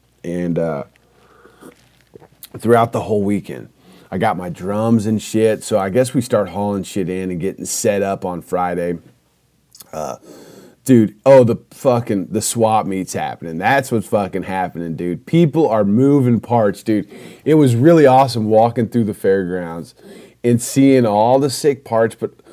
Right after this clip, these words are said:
more importantly, like, seeing all my friends, everybody's walking around with motorcycle parts. Like, th-, stuff was ex-, exchanging hands, dude. People were selling and swapping, and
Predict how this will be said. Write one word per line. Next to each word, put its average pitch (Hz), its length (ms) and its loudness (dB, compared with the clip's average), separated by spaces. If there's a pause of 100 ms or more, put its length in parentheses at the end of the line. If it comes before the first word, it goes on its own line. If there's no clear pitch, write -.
(280)
more 147 160 2
importantly, 160 420 2
like, 110 240 -2
seeing 156 400 0
all 127 200 -4
my 123 160 -2
friends, 131 720 -4 (500)
everybody's 196 520 4
walking 139 460 0
around 127 320 -2
with 107 80 -4
motorcycle 107 640 -2
parts. 87 280 -10
Like, - 240 -14
th-, - 160 -20
stuff 180 460 2
was 139 160 2
ex-, - 340 -12
exchanging 120 840 0
hands, 87 420 -8
dude. 92 240 -8
People 139 320 -2
were 98 140 -2
selling 123 560 -2
and 101 100 -4
swapping, 104 720 -4 (720)
and 101 280 -6